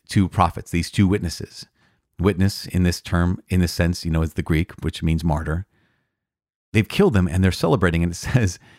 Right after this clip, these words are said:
"They gaze upon their dead bodies." And what happens? They rejoice over them, make merry and exchange presents, because these two prophets have been a torment to those who dwell, dwell on the earth. And that's what the world does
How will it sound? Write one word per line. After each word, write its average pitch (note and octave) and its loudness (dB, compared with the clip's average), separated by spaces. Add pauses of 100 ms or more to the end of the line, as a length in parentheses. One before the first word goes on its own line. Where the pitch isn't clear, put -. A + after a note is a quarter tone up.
(120)
"They - -2
gaze A2+ 2
upon A2 2
their F#2+ 4
dead F2 0
bodies." E2+ 0
And F2+ 0
what G#2+ 0
happens? G2+ 0
They G2 0
rejoice G#2 2
over E2+ 0
them, D#2 -2
make F#2 0
merry F#2+ 2
and G2+ 0
exchange F#2+ 0
presents, F#2+ 0
because F2+ -2
these F2+ 0
two - -8
prophets - 0
have F2+ -2
been E2+ -2
a F2 0
torment A2+ 0
to E2+ -6
those D#2+ -2
who E2+ -6
dwell, E2+ -4
dwell E2+ 0
on D#2+ -4
the D#2 -4
earth. D#2+ -10 (920)
And G2+ -2
that's A2+ -2
what F#3 -2
the A2+ 2
world G#2 4
does D#2+ -2